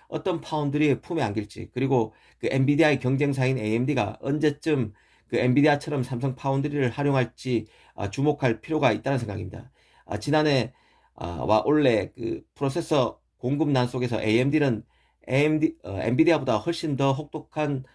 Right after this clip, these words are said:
어려움을 겪었습니다. 아, 엔비디아를, 엔비디아와 인텔을 바짝 추격하는 에이엠디 입장에서는, 아, 파운드리 부족 때문에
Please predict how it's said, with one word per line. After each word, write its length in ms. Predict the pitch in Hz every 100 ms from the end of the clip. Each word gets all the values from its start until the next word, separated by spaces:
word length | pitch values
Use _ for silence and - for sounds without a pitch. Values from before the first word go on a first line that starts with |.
| _
어려움을 460 | - 151 147 143 143
겪었습니다. 580 | 143 139 113 98 104 - _ _ _ _
아, 240 | - - -
엔비디아를, 540 | 120 151 160 151 139 _ _ _ -
엔비디아와 500 | 120 139 151 147 127
인텔을 760 | 151 139 147 139 143 135 - _ _ _
바짝 360 | 113 - 147 -
추격하는 520 | 233 170 143 147 127
에이엠디 400 | 110 123 147 143
입장에서는, 720 | 110 113 101 104 123 117 139 _ _ _
아, 180 | - -
파운드리 480 | 160 156 160 156
부족 300 | - 160 165
때문에 580 | - 113 107 117 123 123